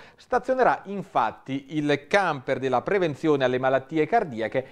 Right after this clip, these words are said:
nell'ambito del progetto Le Strade del Cuore.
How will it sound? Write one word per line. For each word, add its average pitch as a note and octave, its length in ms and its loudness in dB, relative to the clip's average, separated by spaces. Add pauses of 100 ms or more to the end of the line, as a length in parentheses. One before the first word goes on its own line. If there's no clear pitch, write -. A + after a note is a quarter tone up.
(160)
nell'ambito C3+ 720 2
del C#3 260 2
progetto C3+ 680 -2
Le F#3+ 160 2
Strade G#2 480 -2
del D#3+ 240 -2
Cuore. F#2 500 0